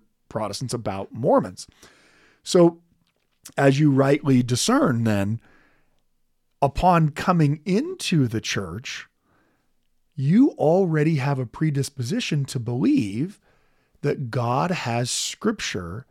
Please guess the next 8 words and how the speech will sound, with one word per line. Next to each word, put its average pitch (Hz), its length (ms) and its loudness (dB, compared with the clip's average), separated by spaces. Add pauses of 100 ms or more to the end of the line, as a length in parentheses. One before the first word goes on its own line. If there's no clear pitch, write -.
(160)
that's - 280 -8 (160)
outside 127 1120 -2 (220)
of 131 200 -8
the 131 80 -6
bounds 107 680 -6
of 98 320 -10
the 113 80 -10
Bible. 120 540 -4